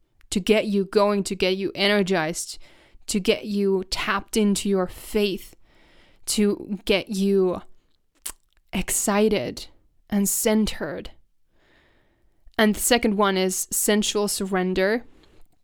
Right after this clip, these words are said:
which is about dropping into your body, orienting, centering, uh,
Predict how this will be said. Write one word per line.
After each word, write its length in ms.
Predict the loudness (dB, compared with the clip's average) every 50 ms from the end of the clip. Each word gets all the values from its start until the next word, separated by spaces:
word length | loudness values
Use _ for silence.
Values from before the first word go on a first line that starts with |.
| _ _ _ _ _ -20 -20 -10 -2
which 260 | 0 2 2 2 2
is 100 | 0 0
about 600 | 0 -2 -2 -2 0 0 0 -2 -2 -4 -8 -8
dropping 640 | -6 -4 -2 0 2 2 2 2 2 0 0 0 0 0
into 300 | -2 -2 -4 -4 -4 -2
your 160 | -2 -2 -2
body, 440 | -2 0 0 2 2 2 0 0 -2
orienting, 760 | 0 0 0 0 0 0 0 -2 -2 -4 -4 -6 -6 -6 -6
centering, 960 | -4 -4 -2 0 0 0 0 0 -2 -2 -2 -2 -2 -2 -4 -6 -8 -12 -16 -20 -20 _ _ _ _ _ _ _ _ _ _ _ _ _ _ _ -10
uh, 140 | -6 -4